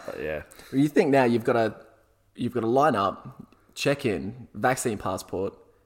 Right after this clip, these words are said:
Speaker 2: have your bags checked, get patted down by security.
Speaker 1: Get wandered.
Speaker 2: And then you haven't even shown him your ticket yet. <laughs>
Speaker 1: Yeah.
Speaker 2: Like
Speaker 1: Nah. It's a, it's an ordeal, and first game of the year is usually an ordeal enough. So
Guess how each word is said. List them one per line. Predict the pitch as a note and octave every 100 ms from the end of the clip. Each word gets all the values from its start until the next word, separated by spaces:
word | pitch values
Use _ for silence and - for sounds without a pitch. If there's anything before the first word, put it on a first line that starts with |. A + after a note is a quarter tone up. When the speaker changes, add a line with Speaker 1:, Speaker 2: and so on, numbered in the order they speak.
| _
Speaker 2:
have | - C3+
your |
bags | B2 G2+ F#2 -
checked, | F#2+ F2+ -
get | - A2+
patted | - B2+
down | A2+ A2 G2
by | F#2
security. | - - G2 F2+ F#2
Speaker 1:
Get | A2+ F#2
wandered. | G#2+ G2 G2+ - - -
Speaker 2:
And | C3
then | C3
you | B2+
haven't | E3+ D#3+
even | D3+ C3+
shown | - B2
him | B2
your | A2
ticket | - D3 -
yet. | D#2+ B1 - -
<laughs> | C#3+ - - - _ - - -
Speaker 1:
Yeah. | G2+ D#2 - - _ -
Speaker 2:
Like | D#3+ E3 G3 E3+
Speaker 1:
Nah. | F#2 F2 E2+ - - - - - - - _
It's | - -
a, | A2 -
it's | -
an | B2+
ordeal, | B2 G#2 A#2 A2+ G#2 - -
and | F#2+ G2 G2 G2 - - _ _ _ _
first | - B2+ B2 A#2 -
game | A2+ A2+ G#2+
of |
the | G2+
year | G2+ G#2+ G2+
is | G2
usually | G#2 G#2 G#2 G2
an |
ordeal | G2 F#2+ G#2+ G2
enough. | E2+ F2 E2+ - - - -
So | - F2+ E2+